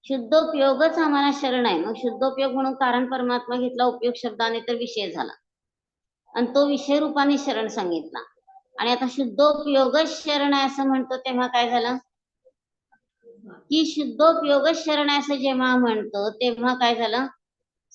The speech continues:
जाणणारी पर्याय झाली. जाणणारी पर्याय झाली म्हणजे साधन झालं. मग अशा रीतीने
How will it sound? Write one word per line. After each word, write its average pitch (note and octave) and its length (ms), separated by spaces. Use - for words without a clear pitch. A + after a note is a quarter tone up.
जाणणारी C4 640
पर्याय A#3 360
झाली. E3+ 360
जाणणारी A#3+ 420
पर्याय B3 300
झाली A#3+ 200
म्हणजे A#3+ 320
साधन C4 520
झालं. E3+ 300
मग C4 260
अशा C#4 340
रीतीने C4+ 460